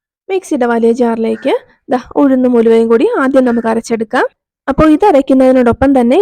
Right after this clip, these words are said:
ഇതിലേക്ക് നമ്മൾ ചോറും കൂടി ചേർത്തിട്ട് അരയ്ക്കണം. ഞാനൊരു കാൽ കപ്പ് മാത്രം അളവിൽ വൈറ്റ് റൈസ് ആണ് എടുത്തിട്ടുള്ളത്. മട്ട അരിയോ അല്ലെങ്കിൽ കുത്തരിയോ ഏതാണെങ്കിലും വേവിച്ച ചോറ് നമുക്ക് ഇതിലേക്ക് ഇട്ട് കൊടുക്കാം. അധികം ഒന്നും വേണ്ട, കാൽ കപ്പ് മാത്രം മതി. ഇത്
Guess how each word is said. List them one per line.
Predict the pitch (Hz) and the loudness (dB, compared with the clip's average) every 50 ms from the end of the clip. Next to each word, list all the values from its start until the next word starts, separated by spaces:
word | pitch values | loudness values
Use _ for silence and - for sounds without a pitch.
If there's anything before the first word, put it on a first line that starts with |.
| 370 | 2
ഇതിലേക്ക് | 254 262 247 233 233 262 269 269 247 | 2 2 2 2 2 2 0 0 0
നമ്മൾ | 233 240 277 403 - - | 0 0 0 0 0 0
ചോറും | 330 269 254 269 294 359 381 302 | 2 4 4 4 4 4 4 4
കൂടി | 277 269 294 - | 2 2 0 0
ചേർത്തിട്ട് | 254 240 233 - 269 269 254 240 | -2 -2 -2 -4 -4 -4 -4 -4
അരയ്ക്കണം. | 233 - 240 226 240 330 494 - - _ _ _ | -4 -6 -4 -2 -2 -2 -4 -6 -12 _ _ _
ഞാനൊരു | 427 427 415 403 392 - 349 | -2 0 2 2 2 0 0
കാൽ | 302 285 294 302 330 - 277 | 0 0 0 0 0 0 0
കപ്പ് | 254 - 269 262 262 | 0 2 2 2 2
മാത്രം | 262 254 247 240 311 359 349 254 233 | 0 0 -2 0 0 0 0 0 0
അളവിൽ | 233 226 226 226 247 339 494 - _ _ _ _ _ - 262 | 0 0 0 2 2 0 -2 -4 _ _ _ _ _ -4 0
വൈറ്റ് | 254 254 254 - 277 | 0 0 2 2 2
റൈസ് | 269 285 285 - | 2 2 0 0
ആണ് | 269 262 233 | -2 0 0
എടുത്തിട്ടുള്ളത്. | 226 226 - 240 254 240 226 226 226 254 311 427 - - - _ - | 0 0 0 0 0 -2 -2 -4 -2 -2 -2 -2 -4 -8 -18 _ -8
മട്ട | 247 247 - _ - 254 254 | -6 -6 -6 _ 0 0 2
അരിയോ | 247 240 247 285 339 277 220 - | 2 0 0 -2 -2 -2 -2 -4
അല്ലെങ്കിൽ | 240 240 240 247 254 247 - | -4 -4 -4 -4 -4 -4 -4
കുത്തരിയോ | 240 233 - - 254 247 262 285 262 220 - 233 | -4 -6 -4 -6 -6 -4 -4 -4 -4 -4 -4 -4
ഏതാണെങ്കിലും | 240 - 381 359 302 269 254 247 254 254 381 466 - _ _ _ _ _ _ 349 | -4 -4 -4 -4 -4 -4 -6 -6 -6 -8 -8 -10 -12 _ _ _ _ _ _ -2
വേവിച്ച | 339 370 339 349 349 - 302 - | 0 0 0 0 -2 -4 -4 -2
ചോറ് | 262 240 240 320 381 | -2 -2 -2 -2 -4
നമുക്ക് | 359 269 262 262 247 | -4 -4 -4 -6 -6
ഇതിലേക്ക് | 247 240 240 240 262 254 | -4 -4 -4 -6 -6 -6
ഇട്ട് | - 254 226 | -4 -4 -4
കൊടുക്കാം. | 226 233 226 - 254 285 285 | -4 -6 -8 -6 -4 -2 0
അധികം | 277 330 339 311 | 0 0 2 0
ഒന്നും | 285 269 254 247 | 0 0 0 -2
വേണ്ട, | 233 233 233 320 403 - | -2 -2 -4 -6 -4 -4
കാൽ | 381 359 359 381 381 | -2 -2 -2 0 0
കപ്പ് | 359 311 302 285 269 | 0 0 2 0 0
മാത്രം | 247 233 226 - 247 247 247 | 0 -4 -6 -6 -6 -6 -6
മതി. | 226 220 254 370 554 622 - | -6 -4 -4 -4 -4 -4 -4
ഇത് | 392 | -2